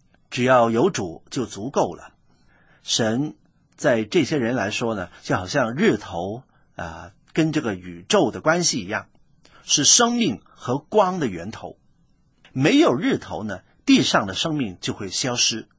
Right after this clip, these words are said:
没有神，我们就既没有肉身的生命，也没有属灵的生命。神是我们的供应者和保护者，神是一个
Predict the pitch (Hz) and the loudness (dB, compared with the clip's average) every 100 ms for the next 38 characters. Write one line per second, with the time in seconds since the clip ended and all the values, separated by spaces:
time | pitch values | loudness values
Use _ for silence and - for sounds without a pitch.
0 | _ _ _ _ - 127 156 131 87 95 | _ _ _ _ -4 2 4 4 0 -8
1 | 92 104 - - 117 139 156 120 - - | -8 -12 -18 -4 -2 2 2 0 -4 -2
2 | 254 214 123 143 98 135 92 - 131 98 | 4 4 6 4 2 -2 -2 -4 -4 -4
3 | - 120 120 92 - - 123 113 98 92 | -4 -2 -4 -6 -14 -12 -2 -2 -2 -6
4 | 95 117 123 - - 117 85 92 98 92 | -4 -2 -2 -2 -2 -2 -6 -10 -12 -8
5 | 110 98 90 - _ - - - 135 165 | -8 -8 -12 -18 _ -20 -6 2 4 4
6 | - 135 104 143 135 196 208 143 104 98 | 4 2 2 0 0 -2 0 0 -2 -4
7 | 80 127 151 113 80 196 151 107 82 - | -8 -2 0 0 -2 -2 -2 -2 -12 -16
8 | _ _ _ _ _ - - - 113 127 | _ _ _ _ _ -20 -8 -4 -2 -2
9 | 135 151 113 135 117 98 | -2 0 0 0 0 -2